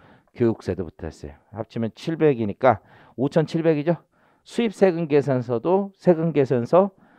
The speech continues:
발급받은 거예요. 그래서 오천칠백. 여기다 더하시면 되고, 돼지고기 매입 내역. 겸용사 합장가를 다시 떠올려 보면 소세지 제조업, 겸용 아닌 거죠.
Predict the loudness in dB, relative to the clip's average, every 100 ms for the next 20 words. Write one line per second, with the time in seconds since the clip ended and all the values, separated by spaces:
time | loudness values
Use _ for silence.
0 | _ _ -4 -2 -2 -6 -8 -10 -14 -20
1 | _ -18 -12 -10 -10 -10 -10 -12 -12 -16
2 | _ _ _ -20 -20 _ _ _ -10 -8
3 | -8 -4 -4 -4 -10 -12 -6 0 0 0
4 | -8 _ _ _ _ _ _ _ _ _
5 | _ _ _ _ _ _ -4 -2 0 0
6 | 0 0 0 0 -4 -10 -14 _ _ _
7 | _ _ _ _ 0 2 4 4 2 2
8 | 0 0 -2 -4 -2 0 2 2 0 -2
9 | -2 -2 -4 _ _ _ _ _ _ 0
10 | 0 -2 -4 -4 -4 -6 -16 _ -4 0
11 | 0 -2 -6 -14 -20